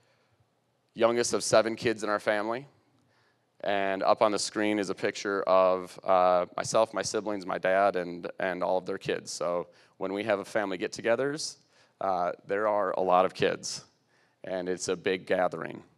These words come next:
And show, sharing part of our family history with you is gonna provide some of the context and the, and the way God has worked in my life and in our family's life.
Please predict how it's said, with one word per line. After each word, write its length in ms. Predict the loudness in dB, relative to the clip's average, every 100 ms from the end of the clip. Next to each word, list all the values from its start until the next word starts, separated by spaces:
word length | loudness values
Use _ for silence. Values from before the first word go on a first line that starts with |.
| _ _ _ _ _ _ _ _ _ _ _ _ _ _ _ _ _ _ _ _ _
And 560 | 0 2 2 0 -4 -8 -14 _ _ _ _ _ _ -14
show, 400 | -2 4 4 4
sharing 420 | 0 2 4 0
part 280 | 0 2 4
of 60 |
our 140 | 4 2
family 320 | 2 0 0
history 360 | -2 -4 -4 -2
with 200 | -2 -2
you 220 | -6 -6 -12 -20 _
is 140 | -10 -8
gonna 160 | -8
provide 360 | -8 0 0 0
some 100 | -2
of 40 | -8
the 120 | -6
context 480 | -4 -4 -4 -6 -8
and 100 | -8
the, 180 | -8
and 80 | -8
the 60 | -8
way 160 | -8
God 280 | -4 -2 -2
has 160 | -4 -8
worked 240 | -10 -8
in 80 | -8
my 160 | -6 -6
life 340 | -6 -8 -8
and 120 | -10 -8
in 100 | -8
our 160 | -6 -6
family's 400 | -6 -6 -6 -4
life. 320 | -4 -6